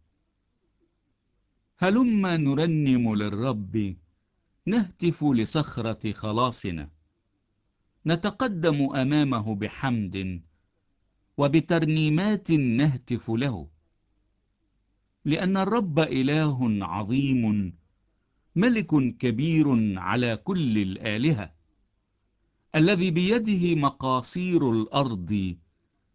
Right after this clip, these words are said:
وخزائن الجبال له، الذي له البحر وهو صنعه، ويداه سبكتا اليابسة.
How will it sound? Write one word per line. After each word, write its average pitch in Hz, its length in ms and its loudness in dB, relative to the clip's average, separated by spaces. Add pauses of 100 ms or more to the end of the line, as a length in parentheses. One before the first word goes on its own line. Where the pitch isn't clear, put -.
(340)
وخزائن 165 880 2
الجبال 117 760 0
له، 107 300 -6 (1080)
الذي 123 360 0
له 135 260 2
البحر 165 760 -2 (640)
وهو 180 400 4
صنعه، 104 840 0 (640)
ويداه 165 920 4
سبكتا 147 840 -2
اليابسة. 107 720 -2